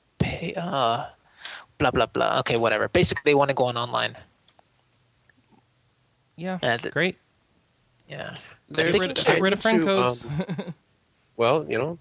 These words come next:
Speaker 3: they did finally for one game.
Speaker 1: Yeah,
Speaker 2: What?
Speaker 1: yeah, it seems
Speaker 2: No,
Speaker 1: like
Speaker 2: but
Speaker 1: if they
Speaker 2: it
Speaker 1: just had
Speaker 2: Yeah, they didn't
Speaker 1: I would just say if
Speaker 2: really.
Speaker 1: they had a unified, like, uh, login I D, a parent could set that up really easily and say,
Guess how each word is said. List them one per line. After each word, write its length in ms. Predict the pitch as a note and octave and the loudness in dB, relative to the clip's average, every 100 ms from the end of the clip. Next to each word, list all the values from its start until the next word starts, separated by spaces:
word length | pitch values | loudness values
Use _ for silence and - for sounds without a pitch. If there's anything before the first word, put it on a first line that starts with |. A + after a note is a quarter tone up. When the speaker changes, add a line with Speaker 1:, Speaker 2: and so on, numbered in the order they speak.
| - | -4
Speaker 3:
they 140 | C3 | -2
did 200 | D3 G3+ | 0 0
finally 480 | - D#3+ G#3 G3+ G#3 - | 0 0 2 0 -2 -4
for 160 | C3 | 0
one 160 | C3+ E3+ | 0 2
game. 300 | F3+ E3+ F3+ - _ - - - _ _ - - | 2 2 -2 -10 _ -20 -20 -20 _ _ -8 -2
Speaker 1:
Yeah, 20 | |
Speaker 2:
What? 180 | C#3+ D#4 | 2 4
Speaker 1:
yeah, 100 | D4+ - | 4 2
it 60 | |
seems 180 | - - | 4 4
Speaker 2:
No, 60 | B3 | 6
Speaker 1:
like 40 | |
Speaker 2:
but 60 | A3+ | 6
Speaker 1:
if 60 | - | 6
they 80 | |
Speaker 2:
it 20 | G#3+ | 4
Speaker 1:
just 140 | A#3 | 4
had 160 | A3 - - - | 2 -2 -14 -10
Speaker 2:
Yeah, 640 | C3+ A2+ A2+ A2+ A2 G#2+ G#2+ | -6 -4 -4 -4 -4 -6 -6
they 140 | A2+ | -6
didn't 180 | C3 B2+ | 0 2
Speaker 1:
I 20 | |
would 80 | G#3 | 4
just 100 | B2+ | 4
say 60 | A#2+ | 2
if 60 | |
Speaker 2:
really. 60 | G#3 | 4
Speaker 1:
they 20 | |
had 100 | F#3+ | 4
a 60 | F#3+ | 4
unified, 760 | - D3+ F3+ - E3+ D#3+ D3+ - _ _ | 2 2 2 4 4 4 0 -4 _ _
like, 180 | C#3+ - | -4 0
uh, 200 | C3+ A#2 | 0 2
login 380 | C#3+ C3+ C3+ B2 | 4 4 4 0
I 100 | A2+ | -4
D, 300 | - A2 G2+ | -6 -6 -6
a 60 | C#3 | 0
parent 340 | D3+ D3 D#3 | 2 2 -2
could 120 | D3 | -6
set 200 | - D3 | -2 0
that 120 | E3 C#3 | 2 2
up 240 | B2 - | 2 -2
really 200 | B2+ C3+ | -2 0
easily 360 | B2+ B2 A2+ A2+ | -2 -2 -4 -6
and 80 | A2+ | -4
say, 260 | B2+ A2+ | 0 0